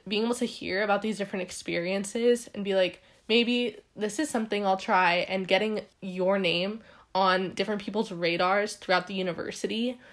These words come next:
um, is definitely an incredible way to, to be the first to some of these opportunities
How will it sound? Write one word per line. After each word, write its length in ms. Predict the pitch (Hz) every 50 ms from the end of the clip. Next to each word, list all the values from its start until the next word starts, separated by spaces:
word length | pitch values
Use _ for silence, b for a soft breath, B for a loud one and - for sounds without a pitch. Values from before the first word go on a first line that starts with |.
| B B B B
um, 460 | - 196 196 180 180 175 170 - 220 - _ _ _ _ _ _ _ _ _ _ _ _ -
is 200 | 262 262 202 -
definitely 640 | 226 202 - - 233 233 240 240 240 240 233 - -
an 100 | 202 208
incredible 600 | 196 202 202 - - 214 196 196 190 190 185 180
way 340 | 175 175 165 170 180 180 180 180
to, 500 | - - - 214 180 180 180 180 185 185 b b b b b b b b b b b b b b b b b -
to 80 | -
be 120 | 220 262 262
the 120 | 247 254
first 480 | 254 - 220 202 202 226 220 - - -
to 180 | - 226 202 202
some 180 | 196 - 202
of 80 | 202 196
these 140 | 202 208 -
opportunities 1120 | - 185 175 - - - - - - 277 277 269 262 240 247 240 240 240 240 240 208 202